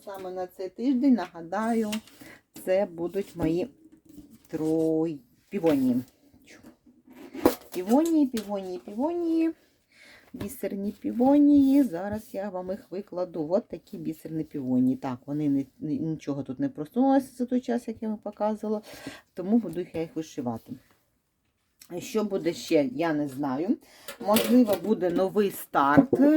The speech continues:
Е, можливо, будуть якісь просування по старим процесам, це вже покаже час, тому ми з вами зустрінемося в наступному включенні, і я вам обов'язково покажу те, що я хочу повишивати. А поки що в кадрі я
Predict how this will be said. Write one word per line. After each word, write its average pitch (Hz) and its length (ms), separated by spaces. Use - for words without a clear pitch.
Е, 226 240
можливо, 233 540
будуть 202 400
якісь 196 280
просування 185 640
по 180 160
старим 165 440
процесам, 233 640
це 190 120
вже 170 180
покаже 160 460
час, 277 400
тому 190 260
ми 170 140
з 151 60
вами 160 240
зустрінемося 156 640
в 139 40
наступному 151 500
включенні, 233 520
і - 100
я 156 140
вам 151 200
обов'язково 269 1080
покажу 190 800
те, 208 280
що 254 240
я 190 280
хочу 220 480
повишивати. 190 880
А - 20
поки 160 360
що 147 160
в 143 80
кадрі 127 400
я 131 180